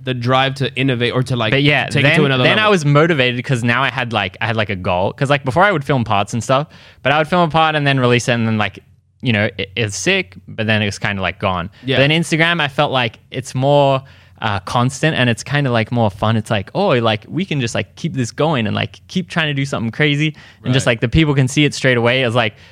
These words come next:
Speaker 2: it's a lot more engaging than just,
Speaker 1: Right.
Speaker 2: like, n-, normal shooting photos and filming parts. Like, to me, it appealed to me more that I could just, like, really think about doing one trick and then, like, release it straight away and then just, like, keep connecting with
Speaker 1: Yeah.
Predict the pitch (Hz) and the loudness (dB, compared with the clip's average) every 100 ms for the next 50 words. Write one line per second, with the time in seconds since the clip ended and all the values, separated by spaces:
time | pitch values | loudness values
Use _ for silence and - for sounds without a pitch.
0 | - 117 131 143 156 160 139 113 107 113 | -10 -4 0 2 2 2 2 2 2 0
1 | 120 143 156 113 110 104 95 110 82 101 | 0 -2 0 0 2 0 0 -2 -4 -10
2 | - - 107 110 117 113 104 123 113 107 | -10 -6 -2 0 2 2 0 0 0 0
3 | 110 110 104 101 - 104 101 101 104 120 | 0 0 0 -2 -2 -2 0 0 0 -4
4 | - 120 120 147 120 - 120 117 110 98 | -2 0 2 2 0 0 -2 0 -2 0
5 | 95 98 139 117 101 101 104 107 - 90 | 0 0 -2 -4 -6 -4 -6 -6 -4 -4
6 | - - - - 117 143 160 - 147 143 | -6 -20 -20 -8 2 4 4 2 0 2
7 | 131 113 127 113 107 117 117 - 123 - | 0 -2 -2 0 2 0 0 0 -2 -2
8 | 110 104 98 95 101 104 113 - 104 95 | -4 -2 -2 -4 -4 -4 -6 -4 -2 -2
9 | 92 95 120 101 92 92 - 95 - - | 0 -2 -2 -4 -4 -4 -4 -4 -6 -20
10 | _ _ - 110 - 98 98 - 104 92 | _ _ -6 -6 -2 -2 -2 -4 -4 -4
11 | 113 110 98 | -4 -4 -4